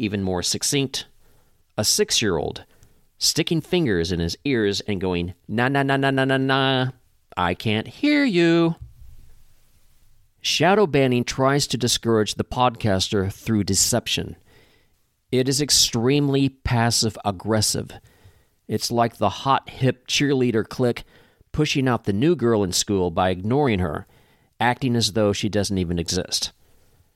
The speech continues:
That exact same brattiness is working overtime with shadow banning. Just the flat-out arbitrary erasure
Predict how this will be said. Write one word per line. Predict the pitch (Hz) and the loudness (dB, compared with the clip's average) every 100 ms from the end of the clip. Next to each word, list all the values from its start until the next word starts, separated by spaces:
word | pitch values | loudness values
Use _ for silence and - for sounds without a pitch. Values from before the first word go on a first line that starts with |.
| _ | _
That | 104 104 | -2 -2
exact | 101 95 123 139 - | -2 -2 0 0 0
same | 123 110 92 | 0 0 0
brattiness | 113 127 127 95 76 - - - _ _ | 0 2 2 0 -2 -2 -2 -4 _ _
is | 107 98 | -4 -2
working | 110 107 104 | -4 -4 -4
overtime | 117 117 - 101 92 | -2 -4 -2 -2 -2
with | 90 | -2
shadow | - 92 85 | -2 0 0
banning. | 80 90 80 - - _ _ _ _ _ _ _ _ - | 0 -2 -2 -8 -18 _ _ _ _ _ _ _ _ -6
Just | 117 113 | -4 -2
the | 107 | -4
flat-out | - 117 123 127 117 120 - | -4 0 2 4 4 2 0
arbitrary | 117 113 110 123 104 98 - | 0 0 -2 0 0 -2 -2
erasure | 101 95 135 170 - 90 | -4 0 0 0 -2 -4